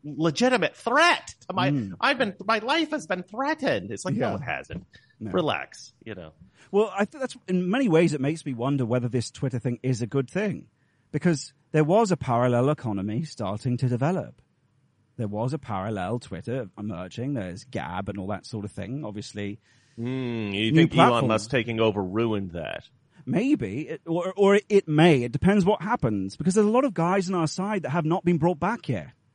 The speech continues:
Speaker 2: There's heaps of them. You know, uh, you might not
Speaker 1: I,
Speaker 2: know
Speaker 1: I,
Speaker 2: them, but
Speaker 1: I'm not aware
Speaker 2: Morgoth.
Speaker 1: of all th-, that stuff. Yeah.
Speaker 2: But there's a lot of guys on our side that don't, just don't have their accounts back yet.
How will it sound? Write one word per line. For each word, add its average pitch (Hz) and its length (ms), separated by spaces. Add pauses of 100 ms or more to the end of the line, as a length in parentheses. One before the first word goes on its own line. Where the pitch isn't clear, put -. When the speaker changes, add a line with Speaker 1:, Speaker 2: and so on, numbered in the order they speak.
(200)
Speaker 2:
There's 139 140
heaps 269 320
of 123 80
them. 82 200 (380)
You 110 80
know, 147 260
uh, 139 60
you 151 180
might 143 220
not 127 100
Speaker 1:
I, 147 100
Speaker 2:
know - 80
Speaker 1:
I, 151 100
Speaker 2:
them, 165 100
but 147 80
Speaker 1:
I'm 151 100
not 147 160
aware 160 320
Speaker 2:
Morgoth. 151 220
Speaker 1:
of - 100
all 104 320
th-, 98 120 (100)
that 95 260
stuff. 71 300 (180)
Yeah. 85 160 (320)
Speaker 2:
But 180 120
there's 175 140
a 170 40
lot 185 220
of 160 80
guys 175 340
on 160 60
our 143 80
side 214 180
that 123 120
don't, 123 240
just 107 200
don't 113 140
have 113 160
their 110 120
accounts 139 360
back 95 280
yet. 78 240